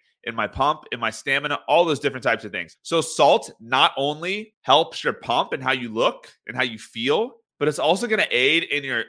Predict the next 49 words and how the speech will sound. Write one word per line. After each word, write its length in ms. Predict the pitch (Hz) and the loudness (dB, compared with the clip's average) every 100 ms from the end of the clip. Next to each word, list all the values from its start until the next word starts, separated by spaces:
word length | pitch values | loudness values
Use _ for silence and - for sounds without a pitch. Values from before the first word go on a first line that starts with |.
| _ | _
C 260 | - - 147 | -18 -10 -4
N 140 | 135 | -2
S, 260 | 139 87 - | -2 -4 -8
your 80 | 110 | -12
central 400 | - 143 139 123 | -6 -6 -6 -8
nervous 460 | 104 143 165 104 | -4 -4 -2 -4
system. 400 | - 98 - 67 _ _ | -6 -12 -12 -20 _ _
So 140 | - | -2
it 60 | 139 | 4
helps 180 | 202 214 | 4 4
your 100 | 147 | -2
nervous 360 | 139 208 127 | 0 0 0
system 480 | - 117 123 123 135 _ | -4 -6 -6 -8 -10 _
respond 500 | 135 - 175 214 156 | -12 -8 -2 0 0
better. 320 | 110 85 82 _ | 0 -2 -6 _
It 60 | - | 0
helps 240 | 165 185 | 0 0
with 160 | 170 117 | -2 -6
muscle 400 | 104 135 202 175 | -4 -2 0 -2
contractions. 680 | - 113 110 92 - 71 - _ _ - | -4 -4 -2 -2 -4 -20 -20 _ _ -6
It 80 | |
helps 360 | 147 156 165 - | 2 2 2 -6
with, 300 | 107 123 151 _ - | 0 0 0 _ -6
get 160 | 117 | -4
this, 460 | 185 160 - - - _ | 0 0 -2 -14 -18 _
not 260 | 104 123 135 | -4 -4 -2
getting 220 | 156 156 | -4 -4
cramps. 440 | 143 208 202 110 - | -4 0 0 -2 -6
So 140 | 127 | -6
maybe 240 | 131 160 | -2 -2
you're 100 | 180 | -2
someone 300 | 175 202 180 | -2 -2 -2
who 80 | 160 | -2
gets 200 | 147 156 | -2 -4
a 40 | 147 | 0
lot 160 | 139 | 0
of 140 | 123 - | 0 -4
cramps 560 | - 175 113 - - _ _ _ | -4 -2 -2 -6 -20 _ _ _
when 160 | 117 | -10
you 140 | 135 127 | -6 -4
work 180 | 120 135 | -2 4
out 240 | 147 101 | 4 4
or 160 | 104 117 | 0 -2
you, 220 | 117 104 | -4 -8
when 140 | 127 | -6
you 120 | 127 101 | -6 -2
run. 300 | 143 113 76 _ - | 0 0 -2 _ -2
A 120 | 104 | -2
good 440 | 95 113 120 143 | 0 2 2 2